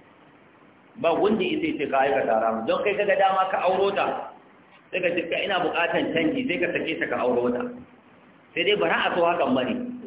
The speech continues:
Al'adance zai iya taɓa mai mutuncinka. Amma a shari'ance ba matsala ba ne. Kaga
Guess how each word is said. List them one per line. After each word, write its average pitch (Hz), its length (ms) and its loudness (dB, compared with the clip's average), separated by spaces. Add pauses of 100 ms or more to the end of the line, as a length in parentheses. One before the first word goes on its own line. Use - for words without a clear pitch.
(440)
Al'adance 156 640 2
zai 208 160 0
iya 190 160 2
taɓa 160 200 2
mai 131 180 -2 (140)
mutuncinka. - 680 0 (960)
Amma 165 280 0
a 220 80 2
shari'ance 185 440 2
ba 208 140 4
matsala 190 380 4
ba 170 60 0
ne. 160 100 -2
Kaga 220 200 4